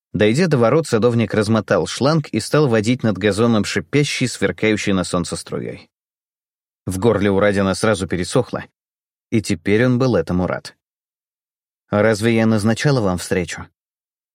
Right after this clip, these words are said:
Хозяйка дома открыла дверь и встала на пороге. На ней было просторное платье в красных брызгах, похожее на крылья бабочки Аполлона.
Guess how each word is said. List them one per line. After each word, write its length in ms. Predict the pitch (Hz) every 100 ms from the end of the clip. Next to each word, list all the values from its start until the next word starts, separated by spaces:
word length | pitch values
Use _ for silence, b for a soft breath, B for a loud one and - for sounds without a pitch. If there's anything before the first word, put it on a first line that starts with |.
| _ _ _
Хозяйка 480 | 104 90 92 82 95
дома 240 | 98 90
открыла 360 | 82 101 98 87
дверь 240 | 107 101
и 40 |
встала 320 | 87 - 87 85
на 140 | 85
пороге. 420 | 95 85 71 - _ _ _ _ _ _
На 100 | 104
ней 160 | 104 107
было 220 | 92 98
просторное 580 | 85 95 - 107 98 95
платье 380 | 110 117 - 87
в 80 | -
красных 420 | 95 87 92 85
брызгах, 540 | 80 123 104 92 85
похожее 420 | 87 87 95 90 85
на 140 | 87
крылья 400 | - 95 85 85
бабочки 420 | 87 82 - -
Аполлона. 540 | - - - - -